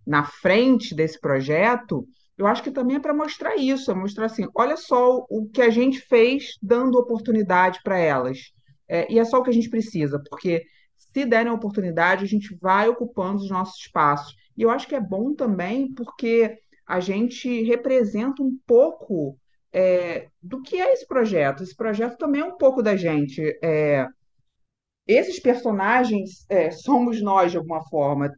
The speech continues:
Por exemplo, quando a gente foi pensar no, no sobrenome da família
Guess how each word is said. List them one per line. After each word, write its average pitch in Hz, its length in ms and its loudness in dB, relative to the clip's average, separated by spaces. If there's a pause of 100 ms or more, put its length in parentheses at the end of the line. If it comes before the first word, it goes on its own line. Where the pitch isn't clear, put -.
Por 196 140 0
exemplo, 160 800 4 (180)
quando 170 160 -2
a 180 40 0
gente 180 220 -2
foi 175 200 0
pensar 165 640 -2
no, 143 520 -4 (300)
no 147 100 -6
sobrenome 165 800 0
da 156 120 0
família 147 720 -2